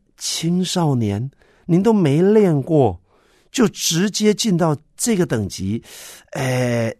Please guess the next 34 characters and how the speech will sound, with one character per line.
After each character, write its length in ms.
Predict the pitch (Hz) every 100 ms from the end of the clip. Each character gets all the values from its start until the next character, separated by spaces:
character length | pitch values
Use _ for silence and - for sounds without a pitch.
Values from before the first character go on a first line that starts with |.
| _ _ _ -
真 200 | 139 147
的 80 |
不 100 | 139
太 140 | 107 95
好， 160 | 90
哎， 240 | - - - _ _ _ _ _
蛮 340 | - 147 180 - _
恐 420 | - - 104 90
怖 220 | 87 147
的。 100 | 104 - - _ _ _ _ _ _ _
所 160 | - 127
以 100 | 175
呢， 160 | 190 240 _ _ _ -
时 340 | - - 127
间 280 | 127 151 147 _ _ _ _
真 340 | - - 156 156
的 180 | 143 - _ _
很 180 | - -
重 180 | - 82
要。 240 | 78 - _ _ _ _ _ _ _ _ _ _ _
为 120 | 190 185
什 100 | 156
么 100 | 165
传 220 | 165 190
统 100 | 170
我 100 | 143
们 100 | 135
都 140 | 165
说 200 | 160 165
到 120 | 156
了 120 | 147 143
十 180 | -
七 160 | 151 190
岁、 300 | 165 175